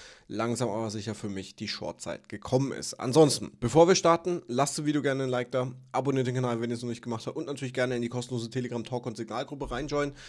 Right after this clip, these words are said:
Die kann ich euch gerade nicht zeigen, weil hier irgendwie der Bildschirm weiß ist.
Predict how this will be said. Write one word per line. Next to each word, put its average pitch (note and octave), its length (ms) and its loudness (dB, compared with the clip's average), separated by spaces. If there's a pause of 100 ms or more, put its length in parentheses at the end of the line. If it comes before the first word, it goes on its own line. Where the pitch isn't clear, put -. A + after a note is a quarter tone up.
(300)
Die C3 140 -2
kann B2 220 -2
ich A#2 80 -4
euch A#2 120 -4
gerade G#2+ 240 -4
nicht G2 160 -12
zeigen, D3 300 -4
weil G#2+ 140 -2
hier G#2+ 160 -6
irgendwie G2 220 -10
der F2+ 100 -8
Bildschirm C#3+ 280 -4
weiß C3 200 0
ist. C3 140 -2